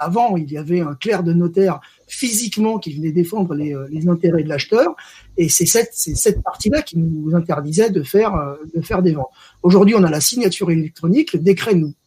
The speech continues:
nous permet de faire, euh, de faire une vente à distance. On espère que ça va, ça contribue à, à, à relancer l'activité doucement, donc on va s'y attacher maintenant. Donc on doit former le réseau et s'assurer à quel endroit il est possible de le faire. On va bien évidemment essayer de désengorger.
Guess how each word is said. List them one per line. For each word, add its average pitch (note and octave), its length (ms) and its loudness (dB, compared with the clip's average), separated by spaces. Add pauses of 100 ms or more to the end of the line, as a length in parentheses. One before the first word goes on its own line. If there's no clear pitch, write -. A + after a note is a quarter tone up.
(120)
nous D3+ 180 -8
permet G#3+ 440 2 (340)
de E3+ 140 0
faire, F3+ 320 2
euh, C#3 220 -10
de D3 100 -10
faire F3 220 -4
une F3 100 4
vente E3 240 0
à C#3+ 80 -6
distance. A#3 540 -4
On D3 100 -6
espère G3+ 340 -4
que F3+ 80 -4
ça D#3+ 160 -4
va, D3+ 140 -6
ça - 420 -8
contribue B3+ 640 2 (340)
à, D#3 120 0
à, C3 400 -4
à A2+ 40 -4
relancer F#3+ 440 4
l'activité E3+ 520 -2
doucement, E3+ 380 0
donc F#3+ 240 0
on D#3+ 60 -2
va E3 120 -2
s'y E3+ 160 -2
attacher D#3 360 -2
maintenant. F#3 480 0 (280)
Donc D3 140 -10
on E3+ 60 2
doit D#3+ 120 -2
former G#3+ 360 2
le F#3 40 4
réseau G#3+ 520 -2
et G3+ 40 -10
s'assurer F#3 600 -2
à C#3+ 80 -6
quel B3 240 0
endroit G3+ 480 2 (320)
il F#3+ 100 4
est F#3 60 8
possible F3 360 0
de E3 60 -6
le D#3 80 -6
faire. A#3+ 260 -2
On F#3+ 60 -4
va D3 140 -4
bien F3 120 2
évidemment E3+ 460 0
essayer F3+ 240 -2
de E3 60 -4
désengorger. E3+ 480 0